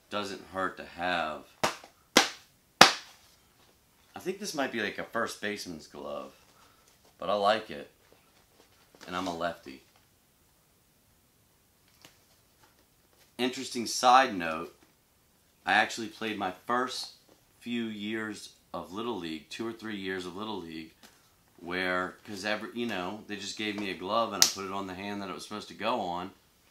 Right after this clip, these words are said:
and I threw right-handed. Even though it was a little uncomfortable, I could do it. I could get by. It wasn't horrible throwing right-handed. But one day I'm out playing catch with my dad,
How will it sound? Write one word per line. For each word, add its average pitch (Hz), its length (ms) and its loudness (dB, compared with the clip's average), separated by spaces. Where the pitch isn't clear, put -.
and 92 200 -4
I 95 80 2
threw 98 340 -6
right-handed. 98 800 0
Even 92 280 -10
though 95 160 -6
it - 80 -8
was 85 260 -8
a 90 80 -6
little 101 480 -2
uncomfortable, 95 640 -2
I 92 140 2
could 85 240 -10
do 117 220 0
it. 80 100 -2
I 78 80 -4
could 80 180 -12
get 87 200 -8
by. 95 280 6
It 73 100 -6
wasn't 82 280 -8
horrible 76 600 -4
throwing 85 360 -6
right-handed. 85 600 -6
But 80 380 -2
one 113 260 0
day 104 220 2
I'm 98 180 0
out 87 320 0
playing 82 320 -6
catch 110 380 -2
with 92 120 -14
my 95 120 -8
dad, 98 580 2